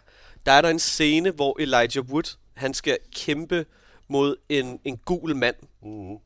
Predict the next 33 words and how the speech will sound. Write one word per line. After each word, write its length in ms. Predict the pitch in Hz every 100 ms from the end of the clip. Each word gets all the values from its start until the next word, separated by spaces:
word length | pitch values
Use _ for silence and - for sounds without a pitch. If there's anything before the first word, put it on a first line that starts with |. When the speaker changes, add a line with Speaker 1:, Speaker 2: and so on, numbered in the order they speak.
| _ -
Speaker 1:
Med 80 | 123
en 40 |
stor 300 | - - 196
næse, 460 | 202 151 139 156 190 _ -
en 100 | 135
braktud, 600 | - - 180 - 202 156
så 240 | - 156 135
at 80 | 139
sige, 280 | 143 131
ikke? 120 | 196 233 - -
Og 160 | - -
store 500 | - 156 156 180 135
ører. 360 | 107 110 117 - - -
Speaker 2:
Ja. 80 | - - - - - _ _ _ -
Speaker 1:
Han 180 | 156 190
ligner 280 | 185 208 233 -
en 220 | 226 190
til 240 | - 143
en 120 | 139
vores 160 | 147 131
skatteminister. 600 | - 120 151 143 120 - - - _ -
Hvem 220 | - 147 120
er 100 | 110
vores 180 | 110
skatteminister? 560 | - 98 113 101 92 - - _ _ _ _ _ _ _ _ _ - - - _ _ - - _ - -
Speaker 2:
Det, 80 | 120
er 100 | -
det 80 | 92
ham 140 | 90 92
der, 260 | 98 92 92 87 85 85
øh, 60 | 85
Stoklund? 420 | - 113 135 123 _ _ _ _ -
Speaker 1:
Nej. 160 | 110